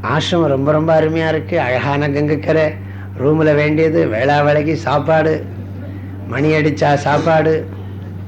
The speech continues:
எங்களுக்கு காலம்பரம் கூட ஆயிடுச்சு. அதனால இதெல்லாம் வேளா வேலைக்கு எல்லாம் இருக்கு. அப்பா, இங்க இருந்து சோறு கண்ட இடம் சொர்க்கலோகம், கஞ்சி கண்ட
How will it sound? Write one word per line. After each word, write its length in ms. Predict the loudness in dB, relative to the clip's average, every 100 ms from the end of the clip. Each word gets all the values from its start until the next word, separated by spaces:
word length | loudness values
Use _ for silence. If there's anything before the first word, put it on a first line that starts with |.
| -12 -12 -12 -12 -12 -10
எங்களுக்கு 420 | -2 0 0 0 0
காலம்பரம் 320 | 2 2 2
கூட 80 | 2
ஆயிடுச்சு. 360 | 2 0 -4 -8 -8 -12 -12 -12 -10 -4 -2
அதனால 760 | -2 -2 -2 -4 -4 -4 -4 -6 -8 -12 -12 -12 -12 -2
இதெல்லாம் 480 | 2 4 4 4 2
வேளா 260 | 2 4 4
வேலைக்கு 280 | 4 2 2
எல்லாம் 280 | 2 2 2
இருக்கு. 260 | 0 -2
அப்பா, 460 | -2 -2 -4 -4 -2 -2 -8 -10
இங்க 180 | -6 -2
இருந்து 260 | 0 0 -2
சோறு 320 | 0 2 4 4
கண்ட 220 | 2 2
இடம் 320 | 2 2 -2 -2
சொர்க்கலோகம், 640 | 0 2 4 2 0 -2 -6 -12 -12 -12 -12 -4
கஞ்சி 300 | -2 0 2
கண்ட 240 | 2 2